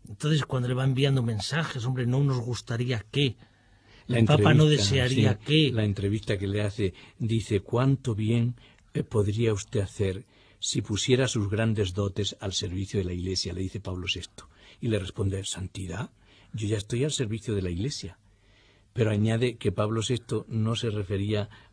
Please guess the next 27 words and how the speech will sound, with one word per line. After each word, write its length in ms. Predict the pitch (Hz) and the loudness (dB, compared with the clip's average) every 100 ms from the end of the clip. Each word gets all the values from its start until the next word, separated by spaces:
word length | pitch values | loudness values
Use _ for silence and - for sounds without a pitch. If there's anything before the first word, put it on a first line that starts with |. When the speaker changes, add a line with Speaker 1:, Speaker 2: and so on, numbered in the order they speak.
| - | -12
Speaker 2:
a 100 | 98 | -6
la 100 | 95 | -4
Iglesia, 600 | 92 101 107 - 92 98 | -2 -2 -2 -2 -6 -6
sino 240 | - 98 | -6 -4
a 20 | |
la 100 | 95 | -4
Iglesia 300 | 92 98 104 | -4 -2 -2
específicamente 800 | 131 117 104 113 127 107 107 104 | -4 -6 -8 -6 -4 -2 -2 -4
romana, 540 | 92 98 117 117 92 - - - | -6 -6 -4 -6 -8 -12 -20 -12
a 120 | 101 | -8
la 120 | 92 | -8
curia 360 | - 127 113 107 | -6 -6 -4 -4
romana, 520 | 92 95 92 85 85 | -4 -4 -4 -8 -10
¿no? 200 | 90 131 - - - - - - | -10 -10 -14 -20 -20 -20 -18 -4
Y 100 | 110 | -2
entonces, 640 | 98 113 110 104 120 - - | -2 -2 -2 -2 -2 -4 -10
eh, 100 | 226 | -10
Pablo 260 | 101 107 107 | -6 -4 -4
sexto 360 | - 101 - 98 | -4 -6 -4 -4
le 100 | 101 | -4
dice, 220 | 98 101 | -6 -8
"Tiene 240 | 117 117 | -4 -4
usted 240 | 131 - 127 | -4 -6 -8
que 100 | 120 | -6
confiar 440 | 113 101 117 120 | -6 -6 -6 -4
en 140 | 104 | -2
mí". 220 | 104 131 | -2 -4